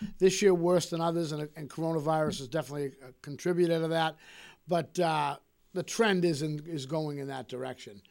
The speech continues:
Um, you know, people, people change on what they wanna do, and I think the younger generation, unfortunately, doesn't wanna be out there in a truck for twenty, thirty hours plowing snow.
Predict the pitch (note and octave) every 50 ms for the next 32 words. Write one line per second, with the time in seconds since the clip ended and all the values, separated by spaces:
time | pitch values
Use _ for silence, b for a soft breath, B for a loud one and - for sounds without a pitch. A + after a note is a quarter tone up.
0 | B B B B B B B _ C3+ B2 B2 A#2+ A#2 A#2 A2+ A2+ A2+ A#2 C#3+ F#3
1 | D#3 D3+ C#3+ B2+ A#2 A#2+ B2+ _ _ _ - - D#3+ - C#3+ C#3 C#3+ C#3+ C#3 -
2 | _ _ _ _ - D3+ D3 D3+ C#3 - - E3 D3+ D3+ D3 C3 C#3 C3+ C3+ C3+
3 | B2+ C#3+ C#3 C3+ C3+ C3 B2+ C3 D3 C#3 A#2+ A2 A2 A2+ A#2 A#2+ A#2 - C3+ B2
4 | - C3 B2 C3 C3+ C#3 D3 D3+ C#3 B2 D3 C#3 C#3 C3 B2+ B2+ C3 B2+ - C3
5 | B2 B2 B2 B2 A2+ - D3 D#3 E3 D#3+ - B2 A2+ A#2 A#2 A#2+ B B B B
6 | B B B B B B B B B - D3 D3+ D3 D#3 D3 D3+ D#3 D3+ C3+ D3
7 | D#3 D3+ C3 D#3 D#3 D3+ D3 C3+ - - E3 D#3 - - C#3+ - - C#3+ C#3 C#3
8 | C3 - C#3+ C3 C3 C3+ C3+ B2+ B2+ B2+ B2 - - - C#3 C3 C3 B2 A#2+ A#2+
9 | - B2+ C#3+ C3 A#2 G2+